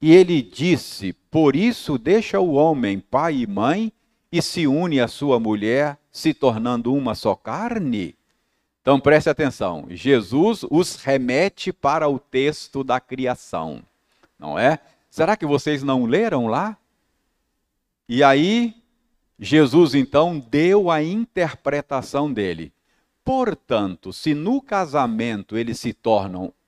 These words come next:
uma só carne, isso significa que é um vínculo indissolúvel. Portanto", Jesus disse, "não separe o homem o que Deus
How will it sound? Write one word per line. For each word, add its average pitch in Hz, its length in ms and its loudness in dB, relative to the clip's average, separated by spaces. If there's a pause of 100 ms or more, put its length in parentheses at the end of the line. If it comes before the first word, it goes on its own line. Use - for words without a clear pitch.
uma 233 420 0
só 101 240 -2
carne, 113 960 -6 (600)
isso 190 300 0
significa 135 1160 -2 (400)
que 156 240 -2
é 160 80 6
um 143 240 0
vínculo 262 840 -2
indissolúvel. 190 1400 -2 (240)
Portanto", 165 1600 0 (300)
Jesus 117 480 -2
disse, 92 420 -10 (260)
"não 151 280 0
separe 120 580 2
o 110 80 0
homem 220 540 4 (580)
o 277 100 2
que 262 200 -4
Deus 175 640 0